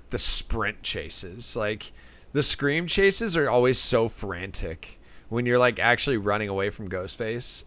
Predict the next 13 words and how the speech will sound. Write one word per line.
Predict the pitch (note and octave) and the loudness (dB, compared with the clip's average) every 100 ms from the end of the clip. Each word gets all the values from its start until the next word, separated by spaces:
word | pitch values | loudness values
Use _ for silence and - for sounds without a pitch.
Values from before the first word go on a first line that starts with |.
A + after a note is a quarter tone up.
| - | -8
and | A2+ | -2
I | A#2 | -2
can | B2 | -2
appreciate | C3 A#2+ A2 F#2+ G#2+ F#2+ - | -6 -4 -4 -4 -4 -4 -4
that | F#2 F2+ - - - | -4 -4 -8 -16 -12
because, | G#2 A#2 G#2+ | -4 -2 -2
like, | A#2 G2+ - | -4 -6 -2
everybody | D3 F3+ F#3+ F3 C#3 | 4 6 8 8 6
else, | A#2 B2+ - | 4 2 0
like, | A#2 | 2
all | A2+ A2+ | 2 2
the | G#2+ | 2
other | G#2+ A2 | 2 0